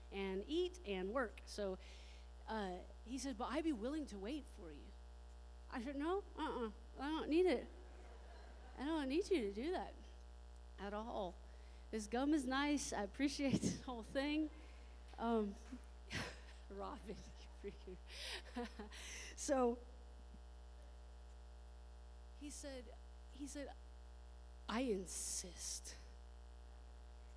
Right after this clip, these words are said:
Please let me open your door." Well, we're surrounded by people. I feel safe. I understand that he is, um, touched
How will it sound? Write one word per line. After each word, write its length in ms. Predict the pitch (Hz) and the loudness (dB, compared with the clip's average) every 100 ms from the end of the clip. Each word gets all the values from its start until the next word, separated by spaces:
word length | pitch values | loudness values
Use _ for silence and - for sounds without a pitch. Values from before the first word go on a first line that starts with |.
| - - - - | -12 -14 -14 -12
Please 1000 | - 269 294 311 311 311 311 - - - - - - - - | -6 2 12 12 12 10 -2 0 2 2 -2 -10 -14 -10 0
let 300 | 285 277 233 | 4 4 2
me 220 | 202 208 | -2 -2
open 280 | 180 208 214 220 | -2 -4 -6 -6
your 140 | 226 | -6
door." 280 | 202 202 185 - - - - - - - - - - - - - | -6 -6 -8 -12 -14 -14 -14 -14 -14 -14 -14 -14 -14 -14 -14 -6
Well, 160 | 330 302 | -2 0
we're 100 | 311 | 0
surrounded 560 | - 320 294 302 277 254 | -2 -2 -2 -2 -2 -2
by 140 | 196 | -4
people. 380 | 170 160 - - - - - - | -4 -8 -10 -12 -12 -12 -12 -6
I 120 | 220 | -4
feel 200 | 226 254 | -2 -4
safe. 320 | 240 180 185 - - - - - - - - - | -4 -4 -6 -8 -12 -14 -14 -12 -12 -12 -12 -10
I 300 | 196 190 196 - - | -6 -4 -4 -6 -2
understand 640 | 240 269 269 - 220 214 202 | 0 0 -2 -4 -4 -4 -4
that 120 | 196 | -8
he 320 | - 220 214 - 202 | -8 -10 -8 -8 -8
is, 220 | 180 - - 190 | -6 -8 -10 -10
um, 160 | 165 165 - - - - - - - - - | -10 -10 -12 -14 -12 -12 -12 -12 -12 -12 -8
touched 400 | 226 226 - - | -6 -4 -6 -8